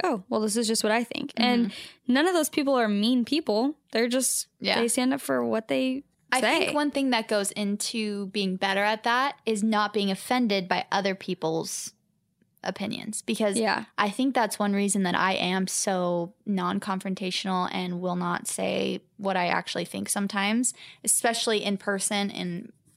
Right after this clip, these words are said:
Speaker 2: you know, real life situations, because when other people flat out disagree with me and used to say something to me in high school or,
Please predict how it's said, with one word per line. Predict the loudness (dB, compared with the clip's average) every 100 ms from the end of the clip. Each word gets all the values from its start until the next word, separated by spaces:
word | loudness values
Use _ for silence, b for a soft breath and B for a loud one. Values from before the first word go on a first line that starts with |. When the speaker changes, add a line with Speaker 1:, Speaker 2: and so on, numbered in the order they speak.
| _ _ _ _
Speaker 2:
you | -6 -4
know, | -2 -2
real | 0 0 2
life | 2 0
situations, | -4 -4 -2 -2 -2 -2 -2 -2
because | -6 -2 0 0 -2 -6 B B B B _ -4
when | -2 0
other | 2 2
people | 0 -2 -4 0 0 0 0 -4 -10 -16
flat | -8 0 2 2
out | 2
disagree | 0 -2 -2 -2 0
with | -2
me | 0 0 0
and | 0
used | 0 -2 -4
to |
say | -2 0 0
something | 0 0 0 -2
to | -2
me | -2 0 -2
in | -2 -6
high | -2 -2
school | -4 -6 -2 0 -2 -2
or, | -2 0 0 0 -4